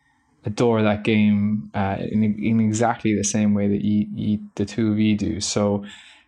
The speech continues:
you know, it's got some good, good fort-, or it has some good faith in me because of that, like, and because of the people that like it. So, so I'm excited to experience the story because of that as well. And,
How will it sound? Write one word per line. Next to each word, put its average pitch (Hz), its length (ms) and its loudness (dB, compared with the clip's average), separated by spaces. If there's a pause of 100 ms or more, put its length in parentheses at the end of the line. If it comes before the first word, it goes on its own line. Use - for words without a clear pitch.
you 180 60 0
know, 117 220 2
it's 120 140 -4
got - 240 -2
some 120 200 0
good, 127 380 2 (420)
good 135 260 0
fort-, 123 540 -2
or 113 200 0 (140)
it - 460 -18
has 131 120 0
some 131 140 -2
good 131 180 0
faith 131 320 0
in 127 120 2
me 123 160 4
because 120 500 0
of 113 80 2
that, 107 240 0
like, 107 200 0
and 107 100 2
because 110 280 0
of 110 60 -2
the 107 80 -4
people 110 260 -2
that 104 160 -2
like 104 220 -2
it. 104 100 -6
So, 143 300 0
so - 120 -2
I'm 147 100 0
excited 143 380 0
to 135 80 0
experience 127 520 -2
the - 100 -6
story 139 440 2
because 104 360 -2
of 101 60 -2
that 98 160 0
as 98 160 -4
well. 98 260 0
And, 101 300 -2